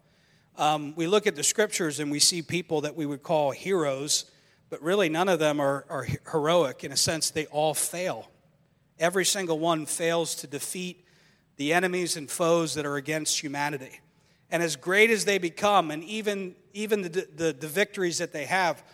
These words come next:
all of their victories are temporary. None of them go beyond their lives. Even the things that they have done were undone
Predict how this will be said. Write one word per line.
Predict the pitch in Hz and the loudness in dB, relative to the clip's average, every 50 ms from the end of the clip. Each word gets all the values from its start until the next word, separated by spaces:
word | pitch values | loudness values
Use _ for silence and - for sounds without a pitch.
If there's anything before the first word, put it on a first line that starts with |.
| _ _ _ _ _ _ | _ _ _ _ _ _
all | - 180 190 208 220 220 | 6 8 8 8 8 4
of | 208 185 160 | 2 0 0
their | 175 175 170 | -2 -2 -2
victories | 147 127 160 196 196 - - - 175 165 170 151 - _ | -2 0 -2 -2 -2 -2 -6 -2 0 0 0 -2 -4 _
are | 160 147 | -8 -6
temporary. | _ - - 214 214 202 - 170 143 139 127 120 117 104 - - | _ 0 0 0 0 0 -4 -4 -4 -2 -4 -4 -6 -10 -14 -12
None | 156 160 180 196 214 | -4 -2 0 2 2
of | 208 175 156 | 0 0 2
them | 175 170 165 160 | 0 0 0 0
go | 151 160 165 170 | -2 0 0 0
beyond | 165 165 160 151 147 147 156 165 175 175 170 160 | 0 -2 -6 -6 -6 -4 -2 0 0 0 0 -2
their | 156 151 147 143 | -4 -4 -2 -4
lives. | 139 139 147 143 120 95 - - - - - - _ _ _ _ _ _ _ _ _ _ _ | -2 -2 -2 -2 -4 -6 -6 -2 -2 -2 -2 -4 _ _ _ _ _ _ _ _ _ _ _
Even | - 185 202 202 202 190 | -2 0 2 2 2 2
the | 170 156 | 0 -2
things | 147 - 208 208 202 190 156 | -2 0 0 0 0 0 -2
that | 175 165 139 | -4 -4 0
they | 165 160 | 0 0
have | 160 151 139 127 | 0 0 -2 -2
done | 147 165 170 170 175 180 175 170 156 147 - _ _ | 0 2 2 2 0 0 -4 -8 -10 -12 -16 _ _
were | 170 165 160 - - | 0 0 0 2 2
undone | 175 196 220 226 220 202 170 165 185 190 196 175 143 135 123 | 0 2 2 2 -2 -2 0 2 4 4 4 4 2 -2 -10